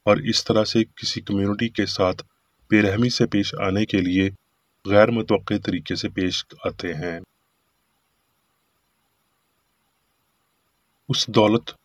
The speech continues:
شہرت اور معاشرتی تنظیم کو دور کر دیں جن کا خدا کے ترازو میں تن کا برابر وزن بھی نہیں ہے، تو پھر ہمیں اصول کے واضح خیالات ملتے ہیں۔ گروہ بندی کو توڑیں،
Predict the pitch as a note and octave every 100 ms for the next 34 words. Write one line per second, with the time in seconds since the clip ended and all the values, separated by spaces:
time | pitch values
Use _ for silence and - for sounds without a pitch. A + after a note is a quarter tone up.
0 | - - G#2 A2+ A#2 - G2 G#2 G2 -
1 | G2+ A#2+ - G2+ F#2+ F#2+ G#2 G2 F#2+ G2
2 | F#2+ G2 F#2+ G2+ G#2+ _ _ _ _ _
3 | - G#2+ A2+ B2+ B2 - G#2 G#2 A#2 -
4 | G2 F#2 G2+ G#2+ - G2 G2 G#2 F#2+ F2+
5 | F#2+ F2+ F2 F#2 F2 F#2 F#2 E2 F#2+ D#2+
6 | F2 D#2+ _ _ _ _ _ _ _ _
7 | - - A2 G#2 A2 A2+ - - A2 A2
8 | A2 F#2+ F#2+ F#2 A2 - G2 F2+ F2+ -
9 | F2 D#2 F2+ D#2+ F#2 F2+ F2 _ _ _
10 | _ _ _ _ - G2+ G2 A2 G#2+ G2+
11 | G#2 A2 - F#2+ F#2+